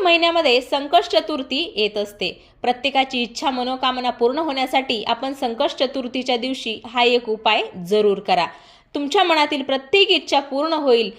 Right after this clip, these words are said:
त्याचबरोबर तुम्हाला कोणत्याही कामामध्ये यश मिळेल.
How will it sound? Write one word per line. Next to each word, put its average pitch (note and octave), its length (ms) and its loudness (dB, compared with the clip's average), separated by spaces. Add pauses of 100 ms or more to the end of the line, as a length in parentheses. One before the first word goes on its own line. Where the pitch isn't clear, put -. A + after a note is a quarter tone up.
(140)
त्याचबरोबर C#4 720 2
तुम्हाला B3+ 340 0
कोणत्याही A#3+ 520 0
कामामध्ये C4 600 0
यश G#3+ 340 0
मिळेल. F#3 300 -4